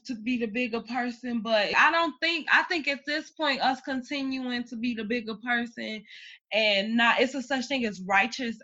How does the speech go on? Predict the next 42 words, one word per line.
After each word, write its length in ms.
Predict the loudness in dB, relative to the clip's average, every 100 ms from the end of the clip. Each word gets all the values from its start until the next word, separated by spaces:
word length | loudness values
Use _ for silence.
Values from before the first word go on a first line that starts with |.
| -2
anger, 540 | 0 0 -2 -2 -4 -8 -16 -20 _
and 720 | 0 2 2 2 0 -4 -6 -10 _ 0 2
I 140 | 2
feel 140 | 2 2
like 300 | 4 4 0 0
that's 320 | 6 6 4 0
what 200 | 0 2
we 120 | 0
need 220 | 0 -4
to 80 | -8
be 180 | -6 -4
expressing 680 | -6 -10 -4 -2 -2 -6 -6
a 100 | -4
lot 440 | 0 4 6 6 4
more 320 | 0 2 0 0
of 300 | 0 0 -2
instead 400 | -6 -6 -2 -2
of 80 | -2 -4
constantly 1120 | -4 -4 -6 -12 -12 -10 -10 -10 -8 -8 -10 _ -20 0
making 380 | 2 2 -2 -4
it 140 | -6
seem 280 | -6 -8 -6
like 200 | -4 -6 -4
this 160 | -6 -6
shit 220 | -6 -6
is 160 | -4
okay. 520 | -4 -6 -2 0 0 -2 0
How 140 | 2
much 220 | 2 0 -4
forget 360 | -8 -6 -6 -6
what, 240 | -4 -6 -6 -16 _ _ _ _ _ _
how 240 | 2 4 6
long 240 | 4 2
we 100 | -2
gonna 180 | -2 -4
con-, 180 | -6 -10 -6
we, 360 | 0 0 0 -2
they 160 | 0
never 260 | 2 2 2
gonna 240 | -2 -2
stop 300 | -2 -2 -2
if 120 | -4